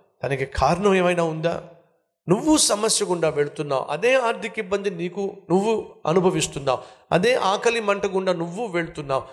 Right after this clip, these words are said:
అదే నిరుద్యోగ సమస్య గుండా నువ్వు వెళుతున్నావు. కానీ నీ భార్య అర్థం చేసుకోవడానికి బదులుగా ఏం చేస్తుందో తెలుసా? ఆడిపోసుకుంటుంది. అప్పుడు ఖచ్చితంగా నువ్వు తల్లడిల్లిపోతావు, ఖచ్చితంగా నిరా-, నిరాశ నిస్పృహకు లోనైపోతావు.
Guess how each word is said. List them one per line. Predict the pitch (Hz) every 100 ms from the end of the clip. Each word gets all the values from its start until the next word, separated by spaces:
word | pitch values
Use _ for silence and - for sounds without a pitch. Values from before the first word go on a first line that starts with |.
| - -
అదే | 160 254
నిరుద్యోగ | 220 214 226 226 226
సమస్య | 214 202 202 196 202
గుండా | 190
నువ్వు | 185 175 180 226
వెళుతున్నావు. | 180 165 160 147 131 - - -
కానీ | 165
నీ | 185
భార్య | 180 185 233
అర్థం | 220 185 202 214 214
చేసుకోవడానికి | 202 - 190 185
బదులుగా | 170 175 175
ఏం | 165 185
చేస్తుందో | 180 190 185
తెలుసా? | 180 175 208 - - - _ _ -
ఆడిపోసుకుంటుంది. | 139 135 127 - - 110 - - - - _ _ _ _ - _ -
అప్పుడు | 240 262
ఖచ్చితంగా | - - 285 277 269
నువ్వు | 269 254
తల్లడిల్లిపోతావు, | 208 196 190 196 175 151 - 120 104 - _ _ _ _ _ _ _ _ _ _ -
ఖచ్చితంగా | 202 - 302 269 254
నిరా-, | 233 214 240 220 185
నిరాశ | 185 240 240 233
నిస్పృహకు | 214 202 - 208 185 180
లోనైపోతావు. | 175 170 170 151 139 127 117